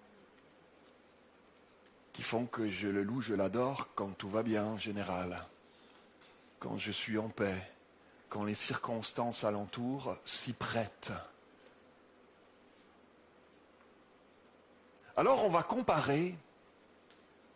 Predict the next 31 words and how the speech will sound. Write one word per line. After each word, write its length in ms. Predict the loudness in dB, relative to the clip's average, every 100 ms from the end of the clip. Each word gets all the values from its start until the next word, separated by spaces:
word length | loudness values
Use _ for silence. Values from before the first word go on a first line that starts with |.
| -20 -20 -20 -20 -20 -20 -12 -12 -10 -6
parce 240 | 0 2 6
que 260 | 6 6 2 -2 2
on 80 |
a 80 | 4
quelque 300 | 4 4 4
chose 240 | 2 2 2
à 40 |
comprendre. 540 | 2 -2 -4 -4 -6 -10 -10 -14 -18 -20 -20 -20 -20 -20 -20 -18 -14 0
On 80 | 2
a 80 | 4
quelque 260 | 4 2
chose 220 | 2 4
à 60 | 4
vivre 480 | 4 0 0 0 0
ce 120 | -2
matin, 320 | -2 -4 -4
mes 160 | -4 -6
amis. 160 | -8 -10 -16 -20 -20 -20 -20 -20 -20 -20 -20 -14 -2
On 60 |
a 80 | 2
quelque 300 | 4 4 4
chose 340 | 4 4 6 6
à, 240 | 4 2 -8 -20 -20 -20 -2
on 100 | 0
a 60 | 4
quelque 260 | 2 4
chose 200 | 2 4
à 60 | 6
s'approprier 760 | 6 6 4 4 4 4 6
ce 160 | 6 4
matin. 360 | 0 0 -4